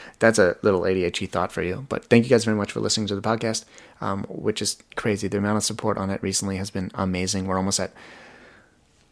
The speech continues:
like, five hundred thousand listens in the past few months, and that's just, thank you guys so much. Thank you for sharing. And if you, you wanna share this podcast, make sure you tag me when you do. Um, stay you, stay beautiful, and with love,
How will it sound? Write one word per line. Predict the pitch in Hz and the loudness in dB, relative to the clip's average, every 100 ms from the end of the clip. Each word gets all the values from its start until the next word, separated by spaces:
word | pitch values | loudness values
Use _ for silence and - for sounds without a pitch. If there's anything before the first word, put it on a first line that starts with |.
| - | -10
like, | 90 - | -8 -8
five | - - - - 110 107 | -10 -12 -10 4 4 6
hundred | 120 110 - | 2 0 0
thousand | 92 101 95 | -2 -2 -2
listens | 95 - 107 | -2 -2 -2
in | 107 | -4
the | 98 | -4
past | 101 92 | -4 -4
few | 104 | -4
months, | 95 95 92 | -4 -4 -4
and | 92 | -4
that's | 95 - | -4 -4
just, | - 98 - - _ - - - - - | -2 -2 -2 -4 _ -8 -8 -20 -20 -6
thank | 98 101 | -4 -2
you | |
guys | 98 92 | -4 -2
so | - - | -2 0
much. | 92 98 - | -2 -4 -4
Thank | 101 | -6
you | 95 | -6
for | - | -6
sharing. | - 110 110 107 | -2 0 0 -2
And | 98 | -6
if | - | -8
you, | 110 101 110 - | -8 -6 -8 -10
you | - 104 | -6 -4
wanna | 104 | -2
share | - 101 | 0 0
this | 101 | 0
podcast, | - 101 107 110 - | -2 -4 -4 -6 -6
make | 120 | -8
sure | - 110 | -4 -4
you | 92 | -4
tag | 101 101 | -4 -2
me | 101 | -2
when | 98 | -2
you | 92 | -2
do. | 98 117 120 - - - _ | 0 0 -2 -16 -20 -20 _
Um, | 95 87 - 110 _ | -12 -10 -10 -14 _
stay | - - 92 | -8 -4 -2
you, | 98 - | -4 -6
stay | - 90 | -6 -4
beautiful, | 95 98 110 110 92 | -4 -4 -6 -8 -8
and | 90 95 | -10 -8
with | - 98 | -8 -6
love, | - 98 95 | -4 -6 -6